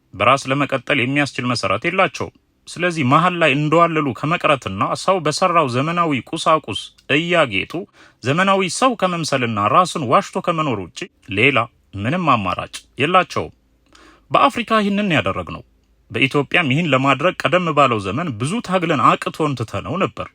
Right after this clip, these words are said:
እኛ አቅቶን የተውነውን ነገር ነው እነዚህ ኢትዮጵያውያን በራሳቸው ጊዜ ፈልገው ያደረጉት። እንዲህ ላለመሆን ሲሉ ነው አባቶቻቸው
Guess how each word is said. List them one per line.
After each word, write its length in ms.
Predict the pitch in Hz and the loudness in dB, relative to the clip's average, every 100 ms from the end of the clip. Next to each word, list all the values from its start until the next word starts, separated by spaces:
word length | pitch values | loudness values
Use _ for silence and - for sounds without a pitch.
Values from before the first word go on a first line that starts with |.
| _ _ _ - | _ _ _ -12
እኛ 160 | 98 117 135 | -6 -2 -2
አቅቶን 400 | - 131 143 110 | -4 -6 -4 -4
የተውነውን 540 | 104 - 160 143 113 | -4 -4 -2 -2 -2
ነገር 300 | 98 90 151 | -4 0 0
ነው 140 | 101 85 _ _ _ | 0 -8 _ _ _
እነዚህ 480 | 101 101 120 127 127 120 | -10 -4 -2 -2 -4 -8
ኢትዮጵያውያን 720 | 117 117 - 104 90 117 - _ _ _ - | -6 -6 -4 -2 -2 -2 -6 _ _ _ -4
በራሳቸው 540 | 147 208 - 151 - 104 | 4 4 4 -4 -4 -6
ጊዜ 220 | 135 120 98 | -4 -2 -2
ፈልገው 380 | 87 85 104 | -6 -8 -2
ያደረጉት። 500 | 143 175 170 - - - _ _ _ _ - - - - | 0 2 2 0 -6 -20 _ _ _ _ -20 -20 -20 -4
እንዲህ 240 | 143 190 143 | 0 2 6
ላለመሆን 500 | 214 220 208 208 196 | 6 6 0 -2 -2
ሲሉ 200 | 190 202 | -2 0
ነው 120 | 160 98 | 2 2
አባቶቻቸው 800 | 127 156 156 151 - 127 - | 4 4 4 -2 -2 -4 -4